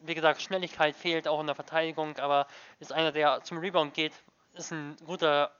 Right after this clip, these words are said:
Typ auf jeden Fall, so was ich jetzt gesehen hab. Und, ähm, wäre sicherlich, ja, Transferhammer wäre fast zu viel, aber ein bisschen Transferhammer vielleicht schon, denn Sassari ist keine schlechte Mannschaft. Und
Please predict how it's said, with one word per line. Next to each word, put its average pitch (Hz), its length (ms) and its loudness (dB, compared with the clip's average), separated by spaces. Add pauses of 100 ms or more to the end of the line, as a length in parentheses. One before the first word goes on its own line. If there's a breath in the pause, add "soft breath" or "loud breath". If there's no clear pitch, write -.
Typ 208 220 -4
auf 156 160 0
jeden 160 200 -4
Fall, 143 260 0 (1300 soft breath)
so 156 420 -2
was 156 240 0
ich 143 60 -14
jetzt - 180 -6
gesehen 151 300 -4
hab. 147 180 2 (280)
Und, 135 360 -6 (200)
ähm, 127 400 -6 (140)
wäre 135 260 -4
sicherlich, 147 500 -4 (280)
ja, 139 180 -2
Transferhammer 170 760 2
wäre 143 340 -2 (100)
fast - 320 0
zu 156 120 -12
viel, 196 340 -6
aber 143 320 2 (140)
ein 151 180 -14
bisschen 180 360 0
Transferhammer 147 640 -2
vielleicht 143 320 -6
schon, 151 220 0
denn 127 140 -8
Sassari 143 480 -2 (340 soft breath)
ist - 240 -8
keine 180 380 4
schlechte 156 320 -2
Mannschaft. 170 480 -2 (640 soft breath)
Und 139 420 -2